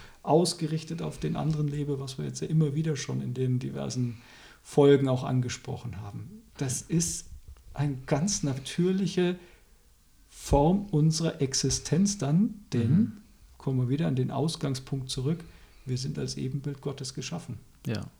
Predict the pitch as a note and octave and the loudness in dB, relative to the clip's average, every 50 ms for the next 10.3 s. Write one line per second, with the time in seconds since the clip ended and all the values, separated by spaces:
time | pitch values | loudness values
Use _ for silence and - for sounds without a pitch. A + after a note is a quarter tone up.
0 | _ - - - - D3 C3 B2+ B2+ B2+ A#2+ B2 C3+ D3+ D3+ - B2 A#2+ - - | _ -16 -12 -10 -6 -2 -2 -2 0 0 0 0 0 0 0 0 -2 -4 -4 -4
1 | - - D#3+ D3+ - - - - - - - - - _ - - _ - - _ | -2 -2 -2 -2 -2 -6 -12 -16 -20 -20 -20 -20 -20 _ -20 -20 _ -20 -20 _
2 | - - - - - - F#3+ A#3+ A#3 F3 C#3 C3 C#3+ C3+ C3+ - D3+ B2+ D#3 F3+ | -20 -20 -14 0 4 6 8 8 8 8 8 8 6 6 4 2 2 4 4 4
3 | F#3 F3 E3 D3 C#3+ C3+ - - - A#3 B3+ A3 E3 C#3+ - - B2+ A2+ G#2+ - | 6 6 6 6 6 4 4 6 6 8 8 8 6 6 4 2 0 0 0 -6
4 | - - - - - - _ _ - B2+ G#2 G#2 G#2+ G#2+ A2 - - - _ - | -12 -20 -20 -20 -20 -20 _ _ 2 2 4 2 2 0 -4 -8 -16 -16 _ -2
5 | - D#3 C3+ D3+ D3 C3+ C3+ C3+ B2+ C3 - - - - - - C3 B2 A#2 A#2+ | -2 0 2 2 2 4 4 2 2 0 -6 -14 -20 -20 -12 -6 -4 -2 0 0
6 | B2 C3+ D#3 G3 G3+ - - - - - C#3+ D3 D#3+ F3 F3+ F3+ F3+ - - G3+ | 2 2 2 0 -2 -6 -14 -12 -4 0 4 4 4 4 4 2 -2 -2 0 0
7 | G#3+ G#3 G3+ G3 D3 C3+ B2 C3 B2+ C3 - - - _ _ _ _ _ _ _ | 0 0 0 -2 -4 -2 -2 -2 -2 -2 -6 -10 -18 _ _ _ _ _ _ _
8 | _ _ _ - C#3+ E3+ G3+ G3 - - - _ _ _ _ _ _ _ _ _ | _ _ _ 6 6 6 6 4 -4 -10 -12 _ _ _ _ _ _ _ _ _
9 | _ _ - _ _ - C3+ B2+ C3 C#3 D3 D3 D#3 D3 C3+ B2+ B2+ B2+ B2+ - | _ _ -20 _ _ -2 0 2 4 2 4 4 4 4 4 4 2 0 -2 -2
10 | - D#3 D#3+ D#3+ E3 | -2 0 0 0 0